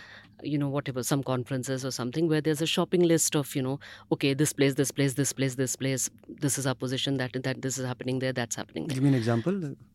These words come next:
Speaker 1: Oh, just, you know, you look at any, uh, you know, conference document of anyone on the left, and the first part will be international situation, and there'll be a long list of this is happening, that is happening, and this is our position, that's our position. I myself have done that. I myself have written this stuff.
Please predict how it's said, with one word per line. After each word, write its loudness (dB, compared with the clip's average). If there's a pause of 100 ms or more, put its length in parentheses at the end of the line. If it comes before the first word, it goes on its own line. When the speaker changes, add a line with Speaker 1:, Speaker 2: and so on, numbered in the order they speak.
Speaker 1:
Oh, -2 (180)
just, 4
you 6
know, 6
you 8
look 4
at 6
any, 10
uh, 4
you 0
know, 2 (160)
conference 6
document 4
of 0
anyone 0
on 0
the -4
left, -4
and 2
the 0
first 4
part 4
will 0
be 4 (100)
international 0
situation, -4
and -2
there'll 0
be 4
a 4
long 4
list 0
of -4 (420)
this 4
is 2
happening, 0
that 0
is -4
happening, 0
and 6
this 2
is -2
our -2
position, 0
that's 0
our -8
position. -10
I 2
myself 6
have -2
done -2
that. -6
I -6
myself -2
have -4
written 0
this -8
stuff. -10